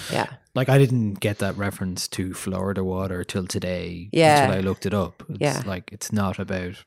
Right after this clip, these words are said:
Speaker 2: actual water <laughs> from Florida.
Speaker 1: Yeah.
Speaker 2: It's a cologne, a, uh, alcohol-based cologne that is
Speaker 1: Mm-hmm.
Speaker 2: used for spiritual cleansing and spell work.
Speaker 1: Yeah.
Speaker 2: So
Speaker 1: Yeah, like, I, I remember when I was, um, when I was writing about Lemonade,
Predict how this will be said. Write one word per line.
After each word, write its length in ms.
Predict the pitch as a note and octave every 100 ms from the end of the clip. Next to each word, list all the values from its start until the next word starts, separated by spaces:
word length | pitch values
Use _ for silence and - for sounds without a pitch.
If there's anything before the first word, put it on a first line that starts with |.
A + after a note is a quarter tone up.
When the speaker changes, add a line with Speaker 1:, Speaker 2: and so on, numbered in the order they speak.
| _ _ -
Speaker 2:
actual 400 | - - G2+ F2+
water 360 | G2 G2+ - C3
<laughs> 80 |
from 120 | A#2+ G#2+
Florida. 560 | C3 A#2 A2+ G#2+ F#2+
Speaker 1:
Yeah. 240 | D3+ D3 - - - -
Speaker 2:
It's 280 | A2 -
a 400 | G#2+ G#2 G2+ G2+ G#2
cologne, 680 | - A#2 G#2 G2+ A#2+ D3+ F3+ - -
a, 460 | A2 G2+ G2+ G2 G2 A2+
uh, 240 | G2+ G2 -
alcohol-based 680 | A#2 A#2 A#2+ A#2+ B2 C3
cologne 460 | - A#2 B2 C#3 B2+ -
that 240 | - C#3+ B2
is 60 | G#2
Speaker 1:
Mm-hmm. 80 |
Speaker 2:
used 180 | G#2+ G#2+
for 120 | A2
spiritual 420 | A2 A#2 A2+ - G#2+
cleansing 520 | A2+ A#2 C3 D3 D3
and 120 | A2
spell 280 | - A#2 A2
work. 360 | F2+ F#2 - -
Speaker 1:
Yeah. 160 | -
Speaker 2:
So 360 | A2 G#2 G#2 A2 - - -
Speaker 1:
Yeah, 120 | F#3+ F3
like, 140 | D#3+
I, 100 | E3+
I 180 | D#3 D3+
remember 320 | E3+ E3+ D#3+
when 160 | D#3 D#3
I 80 | D3
was, 340 | C#3 C3+ -
um, 500 | D3 C#3 C3+ C3 B2 - - _ _ _
when 120 | D#3
I 40 | D3+
was 120 | C#3
writing 300 | D3+ D3 C#3+
about 460 | C3+ C3+ C3 C3 - _ _ _
Lemonade, 640 | C#3+ C#3 C#3 C#3 C#3 B2+